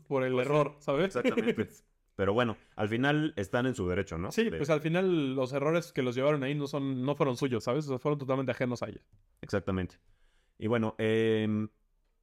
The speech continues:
Speaker 2: estos jugadores, se supone que el top di-, el top dieciséis, eh, sí iba a, a participar en el día uno de Yokohama, y el top cuatro iba a estar,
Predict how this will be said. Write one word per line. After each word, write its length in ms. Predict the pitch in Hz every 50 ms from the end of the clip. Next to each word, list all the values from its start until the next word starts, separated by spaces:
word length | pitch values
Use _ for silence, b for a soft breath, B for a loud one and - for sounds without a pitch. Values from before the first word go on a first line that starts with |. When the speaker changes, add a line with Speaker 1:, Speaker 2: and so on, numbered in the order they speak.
| _ _ _ _ -
Speaker 2:
estos 240 | 139 147 160 143
jugadores, 360 | 151 156 151 156 165 160 160 -
se 80 | 139
supone 260 | 127 120 123 123 127
que 100 | - 113
el 100 | 104 90
top 260 | - - 117 113 - 113
di-, 160 | 104 107 - -
el 380 | 98 98 95 95 92 92 92 92
top 140 | 101 101 110
dieciséis, 600 | 117 107 117 98 117 123 156 - - - - _ _
eh, 320 | - 95 92 90 90 90 90
sí 280 | - - - 113 110 113
iba 960 | 110 104 110 107 101 98 92 90 90 90 87 87 87 85 87 85 85 85 87
a, 60 | - _ _ -
a 340 | 92 90 90 90 85 82 -
participar 480 | 98 92 - 85 85 92 - 101 104 104
en 120 | 107 107
el 300 | 98 92 90 87 87 87
día 240 | 90 101 101 101 101
uno 220 | 104 107 104 104
de 100 | 92 85
Yokohama, 540 | 82 85 80 90 82 113 123 127 160 - - _ _ _ _ -
y 80 | 98 95
el 100 | 92 -
top 180 | 127 123 -
cuatro 440 | - 139 139 139 - 185 220 269 - _ _ _ _ _ _ _ _ _ _ _ _ -
iba 160 | 107 98 101
a 20 |
estar, 420 | 101 - 104 98 98 98 98 90